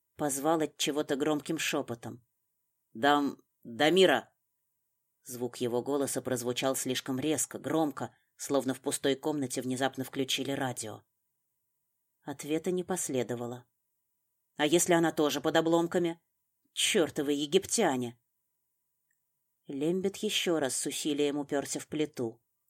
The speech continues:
Бесполезно. Вспомнился курс по технике поведения в завалах после взрыва. После участившихся терактов им регулярно проводили такие. Спец из спасателей говорил:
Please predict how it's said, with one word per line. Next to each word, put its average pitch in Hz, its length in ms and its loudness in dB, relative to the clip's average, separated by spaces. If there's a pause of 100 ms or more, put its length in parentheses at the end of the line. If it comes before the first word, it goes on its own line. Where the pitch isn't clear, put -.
(400)
Бесполезно. 127 960 -4 (1200)
Вспомнился 208 640 -2
курс - 320 -6
по 165 140 -2
технике 170 480 -2
поведения 160 600 0
в 143 40 -10
завалах 156 500 -2
после 156 320 -2
взрыва. 139 500 -4 (1000)
После 139 320 0
участившихся 147 720 -4
терактов 156 580 -4
им 151 140 -6
регулярно 151 520 0
проводили 135 500 -2
такие. 123 540 -6 (1080)
Спец - 480 -2
из - 180 -2
спасателей 190 580 0
говорил: 170 560 2